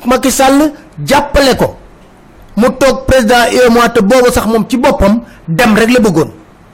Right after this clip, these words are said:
Njabootam ak ñëpp ñibbisi woon nañ. Doyaloon na sëkk ci mbir mi. Hadjibou Soumaré, kenn musul wax ci moom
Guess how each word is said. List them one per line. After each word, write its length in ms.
Njabootam 540
ak 80
ñëpp 380
ñibbisi 380
woon 180
nañ. 140
Doyaloon 400
na 80
sëkk 380
ci 80
mbir 200
mi. 140
Hadjibou 300
Soumaré, 520
kenn 180
musul 460
wax 240
ci 100
moom 320